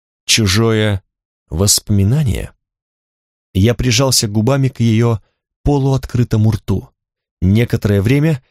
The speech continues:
я смогу дышать за неё. Вдох. Сплетёнными пальцами надавить на грудь. Выдох.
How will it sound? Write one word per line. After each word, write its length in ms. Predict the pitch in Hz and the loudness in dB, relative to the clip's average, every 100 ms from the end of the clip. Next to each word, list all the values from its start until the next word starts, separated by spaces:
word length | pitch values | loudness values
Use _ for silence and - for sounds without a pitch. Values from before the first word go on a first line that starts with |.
| _ - | _ -12
я 240 | - 85 | -4 0
смогу 380 | 117 - 127 120 | 0 0 -2 -2
дышать 360 | 117 110 113 101 | 0 0 0 0
за 120 | 113 | 2
неё. 380 | 113 95 65 - _ _ | 2 2 -2 -8 _ _
Вдох. 600 | 78 87 90 - - - _ _ _ _ | -6 -4 -2 -4 -6 -16 _ _ _ _
Сплетёнными 840 | - - 98 101 131 120 113 101 92 | -6 0 0 0 0 2 2 2 0
пальцами 680 | 120 135 - 143 143 131 - _ - | -2 -2 0 0 2 0 -4 _ -2
надавить 580 | 87 113 113 107 104 | 0 2 2 0 -2
на 120 | - 85 | -4 -2
грудь. 460 | 101 120 - - _ _ _ - | 0 0 -2 -6 _ _ _ -4
Выдох. 600 | 92 92 82 - - | 0 0 0 -6 -10